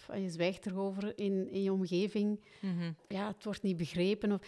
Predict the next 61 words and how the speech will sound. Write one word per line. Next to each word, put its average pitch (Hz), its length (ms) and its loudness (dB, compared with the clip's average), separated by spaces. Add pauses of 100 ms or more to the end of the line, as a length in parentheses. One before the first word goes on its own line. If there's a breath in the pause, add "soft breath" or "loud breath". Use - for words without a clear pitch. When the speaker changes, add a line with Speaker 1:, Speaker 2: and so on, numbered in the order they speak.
Speaker 1:
eigenlijk 214 380 0
is 240 60 2
dat 196 120 4
jammer, 185 380 4
want 190 180 4
hoe 196 100 2
meer 202 260 4
dat 208 120 2
we 196 60 2
dan 185 160 8
weer 180 160 6
zwijgen, 202 480 0
hoe 202 220 0
minder 180 360 6
dat 170 200 0
er 170 60 2
over 160 180 -2
Speaker 2:
Ah, 156 100 -4
ja, 180 360 2
Speaker 1:
gepraat 185 160 6
wordt. 208 200 4
Speaker 2:
natuurlijk, 240 260 4
Speaker 1:
En 190 120 4
dan 190 100 8
Speaker 2:
ja. 190 320 6
Dan 185 100 2
Speaker 1:
zit 185 100 6
Speaker 2:
is 185 60 -2
dat 185 100 6
Speaker 1:
je - 60 6
in 202 80 8
die 190 100 8
Speaker 2:
isolo-, 185 180 6
Speaker 1:
visueuze 180 360 0
cirkel, - 380 -6
Speaker 2:
het 165 100 0
Speaker 1:
hè. 160 40 2
Speaker 2:
is 190 60 -2
dat, 175 140 0
dan 170 100 -4
is 165 100 -4
dat 165 100 -2
isolement 165 520 -4
er 185 180 -8
weer, 156 240 -4
hè? 202 60 2
Speaker 1:
Ja, 170 280 2
Speaker 2:
Ja, 175 160 0
Speaker 1:
absoluut, - 340 -6
Speaker 2:
ja. 175 120 -6 (260)
Speaker 1:
ja. 190 60 -2
Speaker 2:
Maar 175 140 2
daarom 190 300 2
denk 196 180 -2
ik 190 120 -8
zijn 170 180 -4
podcast - 460 -8
al 170 80 -4
zeer, 156 240 -4
heel 175 240 0
waardevol. 175 440 -4